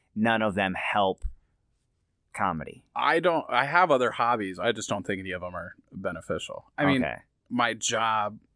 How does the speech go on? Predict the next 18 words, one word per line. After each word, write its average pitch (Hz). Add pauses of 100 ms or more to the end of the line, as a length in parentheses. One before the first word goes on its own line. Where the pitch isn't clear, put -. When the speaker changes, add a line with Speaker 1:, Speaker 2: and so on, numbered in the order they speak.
Speaker 2:
I 95
have 101
a 98
lot 98
of 95
face-to-face - (840)
interactions 101
with - (220)
people 101
and 98
things 107
like 104
that. 101
So 98 (640)
that 107 (400)
could 135
probably 123
help 131